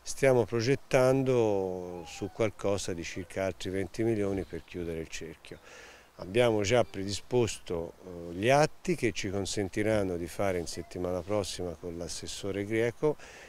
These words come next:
il bando per venire incontro alle famiglie e alle fasce più deboli sotto trentaseimila euro con un primo aiuto per la ripresa. Insomma,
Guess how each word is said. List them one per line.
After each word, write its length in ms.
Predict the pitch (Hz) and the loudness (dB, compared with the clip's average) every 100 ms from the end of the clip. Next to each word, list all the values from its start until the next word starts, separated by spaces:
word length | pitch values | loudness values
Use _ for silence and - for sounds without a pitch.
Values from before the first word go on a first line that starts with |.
| - | -12
il 200 | 117 120 | -2 -2
bando 680 | 110 120 120 123 123 135 127 - - - - - | 2 4 4 4 2 2 0 -6 -20 -20 -20 -10
per 200 | - 120 | 2 2
venire 360 | 110 107 113 113 | 4 4 4 4
incontro 480 | 123 - 117 110 104 | 2 2 0 2 0
alle 140 | 95 | -2
famiglie 640 | 92 107 92 98 101 95 87 | -2 -2 0 -2 -2 0 -2
e 20 | |
alle 200 | 85 85 | -2 -6
fasce 340 | - 92 - 87 | -6 -6 -4 -6
più 160 | 104 | -6
deboli 480 | 92 82 101 101 87 | -4 -2 -2 -2 -4
sotto 320 | - 90 - | -6 -8 -10
trentaseimila 760 | 87 95 87 87 - 95 101 101 | -8 -6 -4 -4 -2 0 0 0
euro 300 | 92 95 87 78 | 0 0 -2 -6
con 120 | 85 | -8
un 140 | 85 | -8
primo 260 | - 98 92 | -6 -4 -2
aiuto 400 | 90 85 90 87 | -4 -4 -6 -10
per 120 | - 78 | -10 -8
la 100 | 80 | -8
ripresa. 520 | 80 - 78 - 76 - - - - - - - - - - - - | -8 -10 -6 -6 -6 -10 -20 -20 -20 -20 -20 -20 -20 -20 -20 -20 -12
Insomma, 220 | - 92 | -6 -6